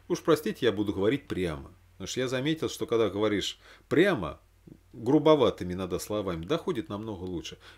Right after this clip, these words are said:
В Библии можно столько говна наковырять. И сказать, пожалуйста, вот он же делает, а чем я хуже? А чем я хуже?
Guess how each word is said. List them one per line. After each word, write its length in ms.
В 100
Библии 460
можно 340
столько 540
говна 420
наковырять. 560
И 60
сказать, 300
пожалуйста, 680
вот 260
он 180
же 120
делает, 560
а 100
чем 240
я 140
хуже? 400
А 80
чем 220
я 120
хуже? 360